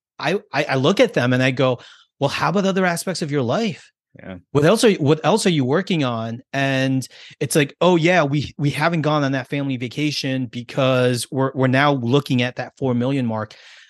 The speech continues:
Speaker 1: I mean, if you're able to achieve three million and at forty years old, well, there's a guarantee somehow in there that you can achieve four million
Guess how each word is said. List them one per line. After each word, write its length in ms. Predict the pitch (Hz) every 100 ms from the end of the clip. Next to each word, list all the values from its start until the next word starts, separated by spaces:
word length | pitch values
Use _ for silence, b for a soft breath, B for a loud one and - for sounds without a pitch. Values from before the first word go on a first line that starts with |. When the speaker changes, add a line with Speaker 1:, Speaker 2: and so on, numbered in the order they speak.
| B -
Speaker 1:
I 40 |
mean, 180 | 165 160
if 160 | 156 -
you're 220 | 208 233 -
able 260 | 160 190 175
to 40 |
achieve 520 | 147 - 156 147 123 - _ _ _ -
three 220 | 139 160
million 440 | 143 117 131 165 - _ _ _
and 420 | - 131 123 123 135 -
at 300 | 127 123 _
forty 280 | - 143
years 220 | 143 131 117
old, 320 | 117 127 151 b b b b
well, 360 | - 147 143 139
there's 240 | 147 165 220
a 40 |
guarantee 760 | 196 233 175 - 247 156 165 - _
somehow 600 | - 226 220 160 139 139 -
in 160 | 208
there 340 | 196 143 135 127
that 200 | 123 139
you 140 | 147
can 140 | 160 165
achieve 480 | 151 156 143 139 - _ _ -
four 200 | 180 196
million 580 | 156 135 131 131 139